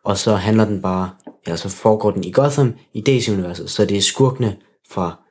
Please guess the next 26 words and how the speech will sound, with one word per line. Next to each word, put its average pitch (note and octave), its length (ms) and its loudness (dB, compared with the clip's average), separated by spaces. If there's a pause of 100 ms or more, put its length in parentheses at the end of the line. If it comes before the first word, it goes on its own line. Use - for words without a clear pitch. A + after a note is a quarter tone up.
(400)
som - 140 -4
Batman G#2+ 400 -2
er E2 60 -6
imod. C#3+ 360 2 (180)
Det A#2+ 60 2
er A2+ 40 4
sådan A#2 180 4
de A2+ 140 2
skurk, A2 360 4 (300)
man G#2+ 180 4
møder G#2+ 480 4
noget A#2 200 4
tidligere G#2+ 500 2 (200)
i A2+ 80 -2
Bruce G2+ 340 -2
Waynes C#3 240 4
liv, B2 240 4 (340)
som G#2 140 -2
det G2 100 2
så G#2+ 100 2
er G2 40 4 (100)
James F2+ 220 2
Gordon, G#2 320 2
der D#2 80 -2
kæmper F#2+ 320 2
mod. C2+ 200 -4